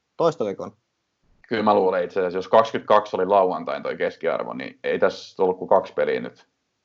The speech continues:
Speaker 2: Nyt tota.
Speaker 1: Niin.
Speaker 2: Mut tietty Liverpoolin pelaajia on monella.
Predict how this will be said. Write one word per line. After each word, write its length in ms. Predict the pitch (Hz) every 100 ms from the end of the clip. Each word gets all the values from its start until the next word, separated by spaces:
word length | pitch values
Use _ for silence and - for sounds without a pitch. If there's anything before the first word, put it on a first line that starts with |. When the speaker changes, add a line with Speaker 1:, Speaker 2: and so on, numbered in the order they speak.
| _ -
Speaker 2:
Nyt 240 | 87 -
tota. 320 | - - 85 -
Speaker 1:
Niin. 220 | 156 151
Speaker 2:
Mut 100 | -
tietty 240 | 120 131 123
Liverpoolin 480 | 131 123 104 95
pelaajia 360 | 92 92 90 90
on 60 | 92
monella. 300 | 92 90